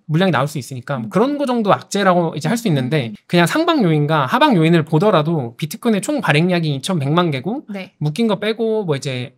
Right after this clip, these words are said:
Speaker 1: 우리가 추정할 수 있는 유통 가능량이 얼마 있으니까 그냥 길게 보면 또 괜찮다. 뭐 이렇게.
Speaker 2: 그러면 오히려 대선은 현재, 현재로서 지금 칠월 일일자 기준으로 우세한
Speaker 1: 네네네.
Speaker 2: 거는 친암호화폐 후보자니
Speaker 1: 네.
Speaker 2: 오히려 그건 좀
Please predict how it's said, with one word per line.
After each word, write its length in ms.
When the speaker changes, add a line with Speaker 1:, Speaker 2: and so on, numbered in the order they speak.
Speaker 1:
우리가 220
추정할 320
수 100
있는 160
유통 240
가능량이 320
얼마 240
있으니까 720
그냥 280
길게 300
보면 300
또 100
괜찮다. 640
뭐 100
이렇게. 340
Speaker 2:
그러면 380
오히려 460
대선은 680
현재, 580
현재로서 800
지금 200
칠월 300
일일자 460
기준으로 640
우세한 400
Speaker 1:
네네네. 60
Speaker 2:
거는 320
친암호화폐 1080
후보자니 840
Speaker 1:
네. 300
Speaker 2:
오히려 400
그건 320
좀 300